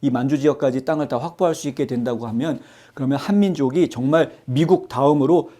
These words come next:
전 세계에 가장 큰 영향력을 끼치는 그러한 나라로 우뚝 설 수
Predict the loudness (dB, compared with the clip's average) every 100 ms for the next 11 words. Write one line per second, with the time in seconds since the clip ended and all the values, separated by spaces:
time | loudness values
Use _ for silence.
0 | _ -2 0 2 4 4 2 0 -4 -4
1 | -4 -4 -2 0 0 0 -2 -4 -8 -8
2 | -10 -8 -4 -4 -4 -10 -10 -2 0 0
3 | 0 -2 -2 -2 -2 -6 _ _ _ -10
4 | -6 -8 -10 -12 -8 -8